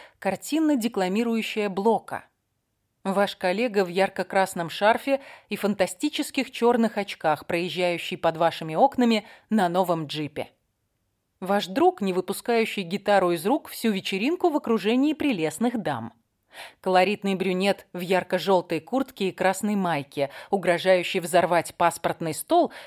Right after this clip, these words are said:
если ему не дадут визу. Пример человека с ярко выраженным характером артист. Великий русский актёр Олег Павлович Табаков.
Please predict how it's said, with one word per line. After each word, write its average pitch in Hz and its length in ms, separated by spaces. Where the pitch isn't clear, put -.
если 320 380
ему 233 360
не 339 140
дадут 175 420
визу. 143 520
Пример 233 360
человека 202 600
с - 100
ярко 262 360
выраженным 254 640
характером 214 720
артист. - 680
Великий 208 520
русский 202 340
актёр 269 420
Олег 202 380
Павлович 220 580
Табаков. 180 640